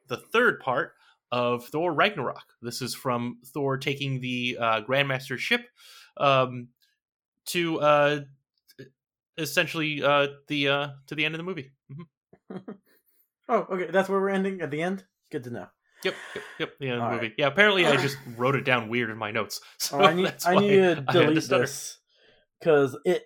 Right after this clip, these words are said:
Speaker 2: mine actually ends past the end of the movie. It's like I stop, I press stop on Disney Plus, I stand up, I stretch, I throw away my popcorn bowl, I use the restroom. I don't, I need to delete all that, right? 'Cause we're just going to the end of the movie, not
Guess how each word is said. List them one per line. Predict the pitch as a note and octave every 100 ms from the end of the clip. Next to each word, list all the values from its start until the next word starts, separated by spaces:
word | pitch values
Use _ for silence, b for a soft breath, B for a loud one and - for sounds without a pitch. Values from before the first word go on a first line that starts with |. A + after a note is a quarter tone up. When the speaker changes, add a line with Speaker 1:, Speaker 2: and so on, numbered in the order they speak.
| E3
Speaker 2:
mine | E3 E3 E3 F3
actually | F3+ E3+ C#3
ends | D3+ -
past | D#3 C#3+
the | F3
end | E3
of | D#3+
the |
movie. | D#3+ E3
It's | D3+
like | B2
I | - A#2+
stop, | - C#3 A#2 - _ _ -
I | C3+
press | - C3
stop | - - E3+ E3+ F3+
on | - D3 C#3 C3+
Disney | A#2+ B2 B2
Plus, | A#2 E3 D3+ D3+ - - -
I | - -
stand | - C3+ C#3+
up, | D3 D3 -
I | A2+
stretch, | - E3 D#3+ D3+ -
I | C3 A2 _ _ _ _ _ _
throw | D3+ C3
away | C3
my | A2 -
popcorn | E3+ - E3+ D#3+
bowl, | D#3 D#3 D3+
I |
use | B2+ B2
the | A2+
restroom. | B2 C3+ - D3 C3+ B -
I | F3+
don't, | F3 F3
I |
need | F3 E3+
to | E3
delete | E3
all | C3
that, | A2+ G2+
right? | B2+ C#3+
'Cause | C3
we're | A#2+
just | B2 C3 -
going | C3
to | A#2
the | C3+
end | D3+
of | C3+
the |
movie, | C#3 B2+ A#2
not | A#2